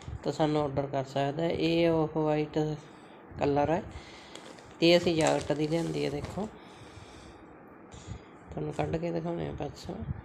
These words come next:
ਬਹੁਤ ਹੀ ਸੋਹਣਾ ਕਲਰ ਹੈ ਇਹਦਾ, ਆਫ ਵਾਈਟ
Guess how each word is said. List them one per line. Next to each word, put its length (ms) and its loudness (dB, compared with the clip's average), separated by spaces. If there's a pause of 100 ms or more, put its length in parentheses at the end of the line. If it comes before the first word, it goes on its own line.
(1800)
ਬਹੁਤ 300 2
ਹੀ 80 6
ਸੋਹਣਾ 300 2
ਕਲਰ 320 -2
ਹੈ 140 -2
ਇਹਦਾ, 200 -2 (420)
ਆਫ 160 0
ਵਾਈਟ 420 0